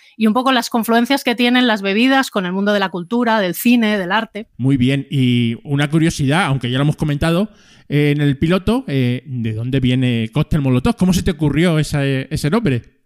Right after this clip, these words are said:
Speaker 1: Pues además de las obvias, mm, razones de incluir la palabra cóctel en el título,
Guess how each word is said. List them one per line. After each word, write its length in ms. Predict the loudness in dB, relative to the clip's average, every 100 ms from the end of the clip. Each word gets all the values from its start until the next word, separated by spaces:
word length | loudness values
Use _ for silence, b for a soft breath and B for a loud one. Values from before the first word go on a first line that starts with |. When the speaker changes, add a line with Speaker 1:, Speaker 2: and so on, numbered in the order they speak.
| _ _ _
Speaker 1:
Pues 220 | -4 0
además 680 | 0 2 2 4 2 0 0
de 460 | 2 4 4 4
las 240 | 2 2 0
obvias, 500 | 0 2 2 0 2
mm, 160 | 2
razones 520 | 2 0 0 0 0 -2
de 100 | -4
incluir 420 | -4 -6 -2 0
la 100 | 0
palabra 280 | 0 -2 -4
cóctel 300 | -6 -4 -2
en 80 |
el 100 | -2
título, 400 | -2 -2 0 -2